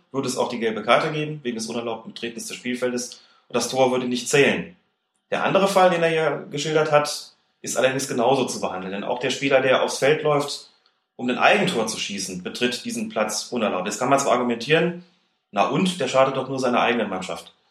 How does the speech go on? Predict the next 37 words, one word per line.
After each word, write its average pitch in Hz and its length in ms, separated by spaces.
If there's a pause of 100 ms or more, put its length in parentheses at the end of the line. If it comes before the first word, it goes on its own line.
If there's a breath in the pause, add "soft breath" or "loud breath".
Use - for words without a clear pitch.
(160)
Macht 131 240
man 131 100
aber 113 180
trotzdem 180 360
nicht. 226 380 (340)
Auch - 120
das - 480 (880)
folgert 135 340
so, 131 120
folgt 135 240
so 147 60
ein 127 60
bisschen 127 180
aus 117 140
dem 127 120
Sinn 127 140
und - 460
Geist - 240
der 135 60
Spielregeln. 143 680 (360 loud breath)
Der 113 100
ist 147 140
Ersatzspieler, 180 920
der - 100
betritt 156 280
das 143 140
Feld 127 300
nur 147 300
mit 131 140
Zustimmung 127 540
des 110 120
Schiedsrichters. 135 540
Das 110 260
heißt 113 180
konkret 110 320
auch 101 140
hier 123 300